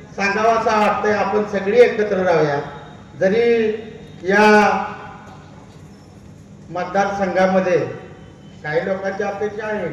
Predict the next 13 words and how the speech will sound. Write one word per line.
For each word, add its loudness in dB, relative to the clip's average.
की -8
आपण -8
मदत -6
केली -6
पाहिजे, 2
आम्हाला 0
बी 0
समजतंय, 2
आम्ही -2
महाराष्ट्र -2
करतोय, -6
कुणाला -2
करायची, 0